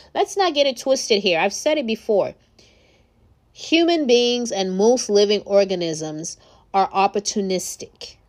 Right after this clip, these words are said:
Yes, there's such a thing as altruism, particularly as,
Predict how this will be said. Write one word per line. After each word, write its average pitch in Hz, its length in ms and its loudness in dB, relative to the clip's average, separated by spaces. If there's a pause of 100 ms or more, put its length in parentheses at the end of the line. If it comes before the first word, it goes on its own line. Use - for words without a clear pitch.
(2250)
Yes, 247 400 2
there's 214 180 0
such 220 200 -2
a 208 80 -4
thing 202 260 -4
as 185 240 -4 (100)
altruism, 170 920 0 (340)
particularly 170 1120 -2
as, 160 340 -12